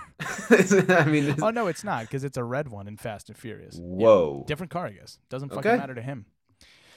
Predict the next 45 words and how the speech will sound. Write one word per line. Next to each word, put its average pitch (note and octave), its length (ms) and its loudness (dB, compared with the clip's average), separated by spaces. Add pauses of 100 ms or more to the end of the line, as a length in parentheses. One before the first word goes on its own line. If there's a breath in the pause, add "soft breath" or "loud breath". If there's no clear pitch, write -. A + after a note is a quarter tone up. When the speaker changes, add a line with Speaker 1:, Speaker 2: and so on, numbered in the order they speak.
(120)
Speaker 1:
Anyway, F3+ 220 -6
at - 20 -2
Speaker 2:
Doesn't, C3 180 0
Speaker 1:
this A#2+ 80 -2
Speaker 2:
he - 40 0
doesn't G3 180 4
Speaker 1:
point - 40 -2
Speaker 2:
give C3 140 4
a G2+ 40 -6
shit - 400 4
about B2 260 2
Speaker 1:
No, B2+ 80 0
Speaker 2:
that G#2 100 4
Speaker 1:
he B2 40 6
Speaker 2:
other C#3 140 6
Speaker 1:
doesn't. A#2+ 120 -6
Speaker 2:
car. F2+ 400 -2 (480)
Okay. F#2+ 140 -4
Speaker 1:
So D3 100 2
Ramon D#3 480 0
Campos, B2 540 -8
Braga's A#2+ 380 -6
second B2+ 240 -6
in A2 40 -12
command, G#2 380 -12
and B2 140 -10
Giselle A#2 300 -8
Yashar, G#2+ 500 -10 (320)
Braga's G#2 360 -2
Speaker 2:
Okay. G#2+ 80 -8
Speaker 1:
liaison, A2 420 -8
they C#3 140 -4
reveal A2 540 -8 (560)
that A2 220 -6
the A2+ 120 -6
winner B2+ 360 -2
will G#2 140 -6
become A#2 260 -8
the G#2+ 80 -10
last A2+ 260 -8
driver B2 260 -6
on A2 80 -8
a G#2 40 -12
team G2+ 420 -10 (300)
that A2+ 200 -10